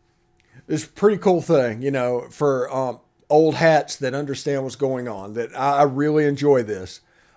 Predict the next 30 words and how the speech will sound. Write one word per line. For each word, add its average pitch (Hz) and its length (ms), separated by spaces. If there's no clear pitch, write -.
But, 123 580
um, 117 360
Chuck 180 220
Rounsaville 139 500
from 123 120
the 120 80
Ole 127 120
Miss 127 200
Spirit 147 400
is 127 100
kind 135 320
of 139 180
getting 123 340
back 110 340
into 117 200
the 107 120
game. 127 340
I 110 80
don't 131 280
know 139 120
why. 127 480
I - 20
don't 123 180
know 123 80
what 120 120
the 110 140
impetus 143 420
is 156 160
before 156 480
it. - 80